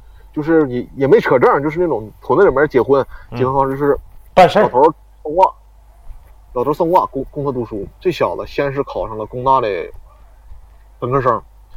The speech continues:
Speaker 2: 嗯。
Speaker 1: 然后又读研，读完研读博士，读完博士公派，呃，公派的出国留学，出国留学之后又回，又回来，<coughs> 完一路到我们高中的时候，他是南京那个，那个不就是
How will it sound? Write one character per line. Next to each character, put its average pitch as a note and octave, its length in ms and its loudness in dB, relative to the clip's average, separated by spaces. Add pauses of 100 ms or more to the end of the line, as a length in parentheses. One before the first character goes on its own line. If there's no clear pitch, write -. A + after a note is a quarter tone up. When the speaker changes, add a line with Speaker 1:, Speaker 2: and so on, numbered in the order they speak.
Speaker 2:
嗯。 A#2 180 -12
Speaker 1:
然 A#2 100 0
后 D3 80 -2
又 D3+ 80 2
读 C#3 160 -2
研， A#2 240 2 (540)
读 C3+ 140 0
完 D3 120 4
研 C#3 140 0
读 C#3+ 140 -2
博 B2 200 4
士， B2 200 0 (400)
读 C#3 100 0
完 D3+ 160 2
博 C3+ 120 2
士 C#3+ 140 4
公 D3+ 280 -4
派， D#3+ 180 4 (460)
呃， C3 220 -4
公 D#3 140 -4
派 E3 120 2
的 C#3+ 80 2
出 D3 120 -6
国 C#3+ 100 2
留 C#3+ 120 2
学， - 120 -6 (600)
出 - 140 -6
国 D#3+ 100 4
留 D#3 120 4
学 D3 140 0
之 D3 80 0
后 D3+ 180 2
又 D#3 80 2
回， - 180 -6
又 E3+ 140 4
回 A#2+ 240 -4
来， D3 160 4 (840)
<coughs> - 920 -12
完 C3 180 2
一 C#3 120 0
路 E3+ 180 4
到 C#3+ 180 0 (1040)
我 B2+ 160 0
们 C3+ 160 -4
高 E3+ 200 4
中 C3+ 140 -2
的 A#2+ 80 -4
时 G#2 100 -10
候， E2+ 60 -4 (120)
他 C3 140 -4
是 C#3 120 -6
南 B2+ 300 -6
京 B2 420 -10 (120)
那 A#2+ 180 -12
个， A2 180 -4
那 B2 160 -8
个 G#2+ 60 -10
不 A#2 140 -10
就 A#2 80 -12
是 A2+ 100 -18